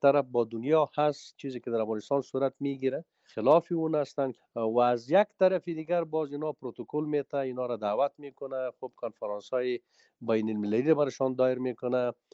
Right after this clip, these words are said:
ای، اه، هم بازی با مردم افغانستان هستن و هم بازی با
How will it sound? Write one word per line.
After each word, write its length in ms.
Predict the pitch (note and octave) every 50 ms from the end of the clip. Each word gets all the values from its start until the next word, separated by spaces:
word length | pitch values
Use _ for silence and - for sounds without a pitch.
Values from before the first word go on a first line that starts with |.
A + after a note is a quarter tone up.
| - _ _ _
ای، 440 | - C#3 D#3 E3+ F3+ F3+ F3+ F3+ F3 - -
اه، 320 | D3 C#3 C3 C3 A#2+ A#2+ A2+ -
هم 220 | D3+ E3 E3+ E3
بازی 560 | D3 C#3+ C#3 C3+ B2 A#2+ B2 D3+ E3 E3+ D#3+
با 460 | D3 C3 C3 C3 B2+ B2 A#2 A2 A2 - _ -
مردم 360 | B2 A2+ A2+ G#2 G#2+ C3 E3
افغانستان 600 | F3+ F#3 E3 E3 E3+ E3 D#3+ - - - E3 E3 E3
هستن 260 | D#3 C#3 - - D#3
و 200 | D3+ D3+ C#3+ C3
هم 240 | B2 C#3+ C#3+ D3 C3+
بازی 300 | B2+ C3 B2 A#2 C3+ D3+
با 320 | C#3+ C#3 C#3 C#3 C3+ B2